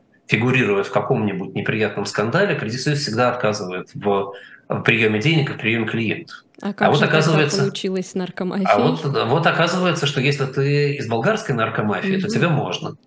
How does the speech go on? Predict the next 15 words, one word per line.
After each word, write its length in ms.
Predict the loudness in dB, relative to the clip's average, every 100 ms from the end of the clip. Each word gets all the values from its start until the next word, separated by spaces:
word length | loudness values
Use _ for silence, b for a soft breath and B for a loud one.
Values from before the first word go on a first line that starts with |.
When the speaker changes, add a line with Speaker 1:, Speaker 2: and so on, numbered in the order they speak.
| B B B B B B
Speaker 1:
Вот. 640 | 0 2 4 2 -2 -6
А, 420 | 0 2 4 2 2
но 540 | 2 4 4 4 2 0
в 100 | 0
этом 180 | 2 0
смысле 280 | 0 -2
сотрудники 380 | -2 -2 0 0
Credit 240 | 0 0 0
Suisse, 320 | -2 -2 0
они 160 | 2
не 80 | 2
отстают 340 | 0 0 -2 0
от 120 | 0
болгарской 440 | -2 0 -2 -2
наркомафии. 640 | -4 0 2 2 -2 -8